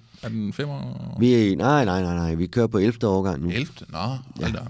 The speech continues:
Speaker 1: Okay.
Speaker 2: Jeg har så været der i, øh, det er min syvende årgang nu.
Speaker 1: Ah, okay, okay. Jamen, så er der jo en hel del gode erfaringer allerede, og
Speaker 2: Det kan man sige. Vi har noget af en, af en vidensbank og en
Speaker 1: Ja.
Speaker 2: værktøjskasse efterhånden at
Speaker 1: Ja.
Speaker 2: høre godt med.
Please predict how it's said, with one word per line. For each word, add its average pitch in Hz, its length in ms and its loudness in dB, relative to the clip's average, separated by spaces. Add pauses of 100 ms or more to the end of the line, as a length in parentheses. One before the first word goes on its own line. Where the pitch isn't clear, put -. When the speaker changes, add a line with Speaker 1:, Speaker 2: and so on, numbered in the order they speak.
(140)
Speaker 1:
Okay. 98 180 -8
Speaker 2:
Jeg 107 120 0
har 104 80 -2
så 92 160 -2
været 87 220 2
der 85 160 0
i, 78 300 -2
øh, 80 60 -4
det 80 140 -6
er 95 40 -4
min 90 120 -4
syvende 80 320 -6
årgang 76 340 -8
nu. 67 120 -12 (240)
Speaker 1:
Ah, 87 120 -10 (400)
okay, 110 220 -14 (300)
okay. - 260 -16 (120)
Jamen, - 140 -16
så 104 140 -14
er 101 80 -10
der 82 80 -8
jo 71 60 -10
en 76 160 -12
hel 104 400 -14
del - 180 -12
gode - 260 -12
erfaringer 90 400 -12
allerede, 87 300 -10 (120)
og 90 100 -10 (300)
Speaker 2:
Det 110 140 -2
kan 120 100 -2
man 101 80 0
sige. 98 180 -2
Vi 98 60 0
har 101 200 0
noget 101 320 2
af 95 40 0
en, 87 240 -4 (160)
af 85 60 -4
en 87 120 -2
vidensbank 92 520 -4
og 82 140 -4
en 80 60 -2
Speaker 1:
Ja. 80 60 -2
Speaker 2:
værktøjskasse 80 600 -4
efterhånden 78 440 -8
at 82 60 -8
Speaker 1:
Ja. 85 60 -6
Speaker 2:
høre 73 80 -4
godt 73 220 -6
med. 78 80 -8